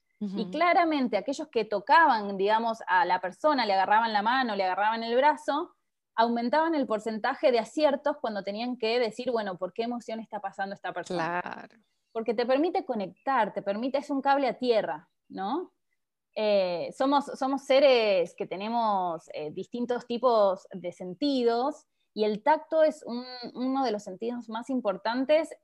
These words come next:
Speaker 1: en cuanto a lo emocional, al, en cuanto al compartir. Entonces, sin duda, esto afecta muchísimo, muchísimo emocionalmente, sobre todo a las personas mayores, ¿no? Que muchas veces sufren de soledad porque, eh,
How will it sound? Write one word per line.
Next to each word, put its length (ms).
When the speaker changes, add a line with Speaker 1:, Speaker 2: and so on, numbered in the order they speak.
Speaker 1:
en 140
cuanto 380
a 60
lo 120
emocional, 640
al, 220
en 140
cuanto 240
al 100
compartir. 580
Entonces, 800
sin 360
duda, 400
esto 220
afecta 400
muchísimo, 680
muchísimo 600
emocionalmente, 1040
sobre 260
todo 160
a 40
las 120
personas 400
mayores, 800
¿no? 280
Que 100
muchas 300
veces 280
sufren 360
de 80
soledad 520
porque, 460
eh, 380